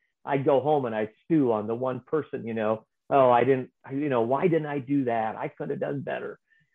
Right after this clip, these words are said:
And now I've shifted, and I've done this now over the last twenty years, but it's taken me some time. I mean, I didn't, I didn't arrive at this. This has taken me a journey, right?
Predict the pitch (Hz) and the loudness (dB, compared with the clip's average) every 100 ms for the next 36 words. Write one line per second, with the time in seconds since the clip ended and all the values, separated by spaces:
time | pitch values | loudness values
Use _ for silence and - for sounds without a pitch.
0 | _ _ 151 160 269 349 208 123 117 113 | _ _ -4 -2 0 2 2 2 -2 -6
1 | _ - - 107 - 160 185 180 175 170 | _ -8 -2 -2 0 -2 -2 -4 -2 -2
2 | 147 139 139 127 120 _ _ 117 107 117 | 0 0 0 -2 -6 _ _ -8 -4 0
3 | 120 107 104 101 - - 101 98 117 165 | 0 0 0 -2 -6 -8 -6 -2 2 4
4 | 113 123 - _ _ _ _ 196 233 220 | 4 0 -6 _ _ _ _ 6 6 4
5 | 262 277 180 147 127 127 - 202 - - | 2 0 2 -2 -2 -4 -4 -4 -4 -8
6 | 131 127 127 175 202 147 170 156 - _ | -6 -4 -2 0 0 0 -2 -4 -10 _
7 | _ _ _ _ _ - 139 170 170 120 | _ _ _ _ _ -6 -2 0 0 0
8 | 117 147 135 104 98 110 104 - _ _ | 2 2 2 0 -4 -4 -6 -8 _ _
9 | _ _ - 175 135 - 147 - 120 104 | _ _ -6 -2 -2 2 2 2 0 0
10 | 104 117 131 135 98 90 - 120 101 113 | 0 0 0 0 -2 -6 -8 -4 -2 -4